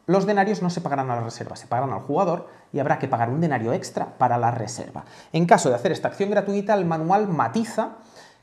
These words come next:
que deberemos ponerlo en un espacio libre, con lo cual, si hacemos esta acción de forma gratuita,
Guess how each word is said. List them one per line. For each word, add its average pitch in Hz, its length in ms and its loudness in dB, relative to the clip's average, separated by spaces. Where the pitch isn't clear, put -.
que - 400 2
deberemos 214 440 2
ponerlo 196 340 2
en 170 80 2
un 160 60 0
espacio 175 460 0
libre, 160 520 0
con 113 140 -4
lo 113 100 -2
cual, 120 240 4
si 117 380 -8
hacemos 156 320 -2
esta 135 340 2
acción 120 300 -4
de 104 80 -8
forma 135 180 -4
gratuita, 165 640 -2